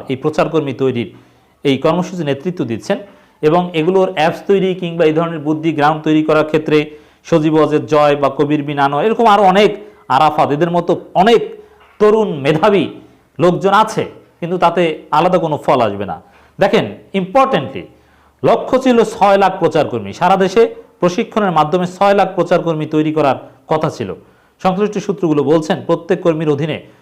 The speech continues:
দুইশো ভোটারের দায়িত্ব থাকবে, তবে এতে সারা দেশের বারো কোটি ভোটারদের কাছে পৌঁছানো সম্ভব হবে। তবে সেক্ষেত্রে লক্ষ্য পূরণ হয়নি। ছাব্বিশ ডিসেম্বর পর্যন্ত, আজকে এখন লাস্ট কোনো তথ্য আসেনি,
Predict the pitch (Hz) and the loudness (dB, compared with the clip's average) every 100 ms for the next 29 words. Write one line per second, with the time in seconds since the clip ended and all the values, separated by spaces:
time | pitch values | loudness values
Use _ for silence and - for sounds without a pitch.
0 | _ - 151 240 - 226 165 131 147 170 | _ -2 2 2 2 2 2 2 0 2
1 | 165 151 135 151 156 160 131 104 92 - | 4 2 2 0 -2 -4 -4 -6 -10 -14
2 | _ _ _ 185 196 196 214 - 175 180 | _ _ _ 4 4 4 2 2 2 0
3 | 180 156 - - _ _ _ _ _ 120 | 0 -2 -2 -20 _ _ _ _ _ 0
4 | 202 226 226 214 170 180 180 175 165 147 | 2 4 4 4 4 2 2 2 0 0
5 | 156 165 160 151 135 127 113 107 170 196 | 0 0 -4 -6 -2 0 0 0 0 0
6 | 196 196 196 - 107 - - _ _ - | -2 -2 -2 -2 -4 -4 -20 _ _ -2
7 | 180 - 226 208 196 165 170 185 233 - | -2 0 0 4 2 4 2 2 -2 -6
8 | - - 160 156 185 175 170 190 190 180 | -18 -2 -2 0 -4 -4 -6 -2 -2 0
9 | 170 175 175 226 - - _ _ _ _ | -2 -2 0 0 -2 -20 _ _ _ _
10 | _ _ _ 147 143 - 170 160 - 147 | _ _ _ -4 -4 2 2 2 -4 -4
11 | 165 156 156 - 135 147 151 - 156 151 | -2 -4 -6 -6 0 0 0 -6 -4 -2
12 | 131 156 156 165 | 0 0 -2 -4